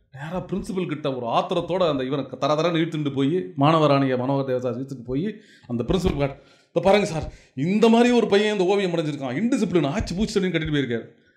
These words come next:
அவர் வந்து, "அப்படியா, நான் பாத்துக்கிறேன், நீங்க போங்க" அப்படின்னு சொல்லிட்டு சொன்னப்பமா அந்த ஓவியத்தை இப்படி மெருகா பார்த்துட்டு,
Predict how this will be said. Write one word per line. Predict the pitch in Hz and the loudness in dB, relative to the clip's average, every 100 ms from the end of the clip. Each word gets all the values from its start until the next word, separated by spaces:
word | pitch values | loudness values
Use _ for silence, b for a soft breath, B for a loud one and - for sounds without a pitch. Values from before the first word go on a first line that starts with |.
| b b - - | b b -18 0
அவர் | 185 180 | 4 4
வந்து, | 185 175 | 4 4
"அப்படியா, | 139 151 151 151 | 4 4 4 4
நான் | 139 135 | 2 2
பாத்துக்கிறேன், | 147 135 123 | 0 0 -4
நீங்க | 117 117 | -4 -4
போங்க" | 120 147 131 | -2 0 0
அப்படின்னு | 123 135 | 2 0
சொல்லிட்டு | 131 135 139 139 117 113 b b - | 0 0 2 4 2 0 b b -8
சொன்னப்பமா | 151 160 160 165 | -4 -2 -2 0
அந்த | 151 | 2
ஓவியத்தை | 147 156 151 143 | 2 2 0 2
இப்படி | 139 143 147 | 2 4 2
மெருகா | 143 139 | 2 2
பார்த்துட்டு, | 147 139 135 127 120 120 | 2 2 0 0 -2 -2